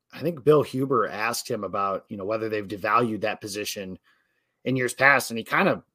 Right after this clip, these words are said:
laughed at it and said, "Well, you know, I wouldn't say we've devalued it." It's like, "Well,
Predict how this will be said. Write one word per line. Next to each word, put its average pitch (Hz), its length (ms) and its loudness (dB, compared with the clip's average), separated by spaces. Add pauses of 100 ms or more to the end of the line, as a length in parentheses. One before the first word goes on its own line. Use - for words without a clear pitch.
(520)
laughed 139 400 4
at 101 200 0
it 104 160 -2
and 113 100 -8
said, 117 320 2
"Well, 117 220 4
you 117 100 -2
know, 113 80 0
I 127 100 6
wouldn't 110 240 2
say 117 120 -4
we've 95 220 -8
devalued 104 520 2
it." 90 80 -4
It's - 140 -10
like, 107 160 -8
"Well, 123 400 0